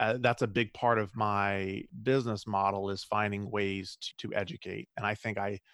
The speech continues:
again, pull that from my full-time job in, in medicine. I, I love teaching. I go out and I, I speak at conferences and, and I do a lot of lecture. And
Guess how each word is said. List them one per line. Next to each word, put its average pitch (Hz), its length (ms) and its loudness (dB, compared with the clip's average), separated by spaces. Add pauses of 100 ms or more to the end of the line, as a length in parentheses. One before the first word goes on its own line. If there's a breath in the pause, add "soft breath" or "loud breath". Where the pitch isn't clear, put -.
(200 soft breath)
again, 123 460 2
pull 113 320 2
that 101 280 2
from 92 640 -2 (280)
my 98 280 0
full-time 98 560 0
job 98 340 -2 (100)
in, 98 180 -6
in 156 160 -4
medicine. - 580 -2 (100)
I, 110 400 0
I 110 100 4
love 113 380 4
teaching. 113 360 -4
I 104 80 4
go 104 160 4
out 104 180 6
and 101 140 0
I, 98 120 2
I 104 120 -2
speak - 320 -4
at - 80 -8
conferences 101 680 -6
and, 101 220 -4
and 104 100 -4
I 95 120 -4
do 95 200 -6
a 98 40 -2
lot 98 180 0
of 95 120 -6
lecture. 98 640 -6
And 95 500 -6